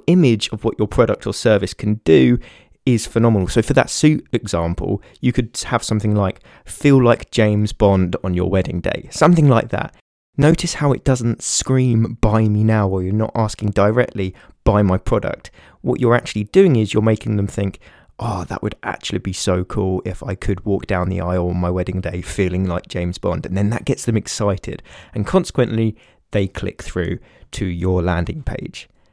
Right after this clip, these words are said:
So that was tip number one, reinforce your brand messaging. Point number two, you could either emphasize a sale or a deal that you've actually got going on. This is actually one that you're likely to have seen many times before, but so many ad campaigns take advantage of sales,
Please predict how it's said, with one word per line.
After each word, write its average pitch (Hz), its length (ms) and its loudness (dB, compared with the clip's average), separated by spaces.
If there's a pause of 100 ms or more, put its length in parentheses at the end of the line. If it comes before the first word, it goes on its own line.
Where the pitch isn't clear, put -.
(160)
So - 100 0
that 139 160 8
was 123 100 0
tip - 280 -2
number 101 200 2
one, 92 320 -2
reinforce 123 680 2
your 101 120 -2
brand 95 400 -4
messaging. - 480 -10 (1000)
Point 165 140 4
number 156 160 0
two, 110 400 0 (100)
you 170 180 -2
could - 240 -4
either 151 440 0
emphasize - 880 -4 (280)
a 127 120 -2
sale 127 640 4 (220)
or 120 340 2
a 117 140 2
deal 113 300 2
that 104 100 -4
you've 110 120 -6
actually - 320 -8
got - 220 -6
going 95 300 -2
on. 90 260 -2 (640)
This 160 160 2
is 165 80 -2
actually 127 300 0
one 107 220 2
that 107 100 -2
you're 110 120 0
likely 104 420 -4
to - 160 -8
have 98 100 -6
seen 98 300 -4
many 95 220 -2
times 95 300 -8
before, 170 420 0
but - 140 -6
so 160 720 0
many 131 340 -2
ad 123 240 -2
campaigns - 560 -8
take 139 300 -2
advantage 131 540 -2
of - 100 -12
sales, 95 560 -4